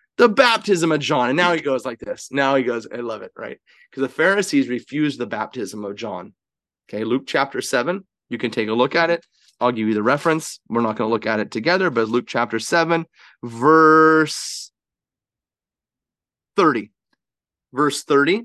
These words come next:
um, you can take out, "The Pharisees refused the baptism of John," and this is exactly what Jesus now goes against. And he knows by turning on them right now, while everyone's listening,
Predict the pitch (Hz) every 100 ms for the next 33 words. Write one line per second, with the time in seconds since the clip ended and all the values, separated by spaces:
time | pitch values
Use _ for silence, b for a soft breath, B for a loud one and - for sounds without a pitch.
0 | _ _ 131 135 131 127 131 135 147 135
1 | 127 165 165 156 127 127 - - 214 185
2 | 143 127 135 123 117 110 98 113 98 120
3 | 165 b b b 123 127 147 165 143 147
4 | 120 135 131 135 127 123 117 110 117 107
5 | 110 104 110 104 98 b b - 123 170
6 | 196 190 233 269 170 143 139 - 262 294
7 | 165 123 120 120 127 214 208 156 127 127
8 | 151 220 240 214 254 156 -